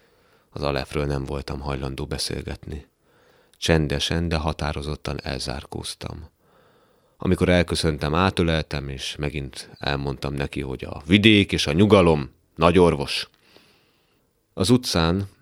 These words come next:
a Konstitúción lépcsőjén, a föld alattin minden arc ismerősnek tetszett. Féltem, hogy nincs többé semmi, ami meglephetne, és féltem, hogy most már mindig úgy érzem, mintha mindenhová visszatérnék.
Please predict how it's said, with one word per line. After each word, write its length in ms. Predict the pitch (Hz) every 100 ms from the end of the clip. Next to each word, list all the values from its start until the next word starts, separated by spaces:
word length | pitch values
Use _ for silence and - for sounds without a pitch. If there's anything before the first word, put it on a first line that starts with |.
| 160 _
a 80 | -
Konstitúción 840 | - 110 - 92 85 - - 85 85
lépcsőjén, 640 | 90 - - 85 82 85
a 80 | 82
föld 280 | - 92 85
alattin 560 | 80 78 - 87 90 _ _ _ _ _ _ _
minden 360 | - 120 92 76
arc 340 | 69 78 -
ismerősnek 640 | - - 76 71 67 - -
tetszett. 680 | - 64 - - - - _ _ _ _ _ _ _ _ _ _ _ _
Féltem, 400 | - 113 - 78
hogy 120 | 80
nincs 240 | 92 85 -
többé 260 | 78 82
semmi, 380 | 80 87 80 73
ami 120 | 73
meglephetne, 920 | 78 76 73 69 - 76 - 76 73 _ _ _ _ _ _ _
és 140 | - -
féltem, 340 | 113 95 82
hogy 100 | 82
most 180 | 82 -
már 140 | 87
mindig 340 | 101 101 85 -
úgy 220 | 92 87
érzem, 360 | 85 80 92
mintha 260 | 90 85 92
mindenhová 640 | 104 98 80 78 82 80
visszatérnék. 1000 | 80 82 - 73 60 57 67 65 - -